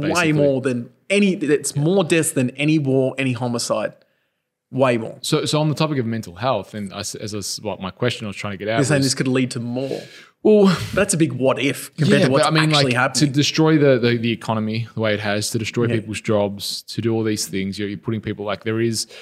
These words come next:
Speaker 2: on one side the economy issues, there is mental health, there is the on-flow effect of that, and then you have covid nineteen.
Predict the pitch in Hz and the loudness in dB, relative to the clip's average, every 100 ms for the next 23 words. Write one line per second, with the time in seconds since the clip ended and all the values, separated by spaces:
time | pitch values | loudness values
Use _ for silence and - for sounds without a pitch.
0 | - - 117 113 117 117 107 104 98 - | -18 -6 -2 -2 -2 0 0 -2 -4 -4
1 | 95 92 - - 131 127 120 117 110 120 | -2 -4 -4 0 2 2 0 0 -2 0
2 | 110 107 101 - - 104 98 95 104 101 | -2 -2 -4 -6 -6 -4 -4 -4 -6 -6
3 | 101 98 104 104 104 107 101 95 - 110 | -8 -4 -2 -2 -4 -8 -6 -6 -4 0
4 | 127 135 - 113 104 98 - 95 - 98 | 2 0 -2 0 0 0 -4 -8 -8 -12
5 | - 98 95 101 104 101 92 - 110 98 | -4 -4 -4 -6 -12 -12 -16 -12 -10 -10
6 | 101 95 87 90 - 113 90 | -12 -14 -18 -12 -6 -6 -8